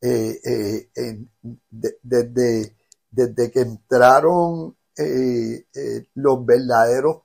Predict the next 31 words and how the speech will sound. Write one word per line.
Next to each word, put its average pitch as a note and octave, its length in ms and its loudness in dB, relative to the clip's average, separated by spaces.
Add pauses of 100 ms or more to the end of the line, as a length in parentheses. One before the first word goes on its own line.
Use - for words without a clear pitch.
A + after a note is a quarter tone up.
problemas C3+ 1120 0
de A#2 220 -4
corrupción B2+ 920 -6
que, - 360 4
que B2 100 -4
eran B2+ 260 0
ma-, B2+ 200 -10
bien B2+ 300 -6
evidentes. B2+ 800 -6 (480)
Eh, G#2 280 -8
yo A2+ 160 0 (280)
no G#2+ 160 -8
sé B2 200 -2
si - 160 -8
mi B2 160 -4
memoria A#2 580 4
es A2 140 -2
correcta, A#2 600 0
pero G#2 380 -2 (320)
yo, A#2 360 4
yo A#2 220 0
creo B2+ 240 2
que D3 100 0
después C3 680 0
de, C#3+ 240 4 (120)
eh, C#3 220 -4
de A#2 300 -2
Luis B2+ 320 -2
Aferré, C3 840 2 (420)
eh, A2 380 -4
eh, A#2 200 -8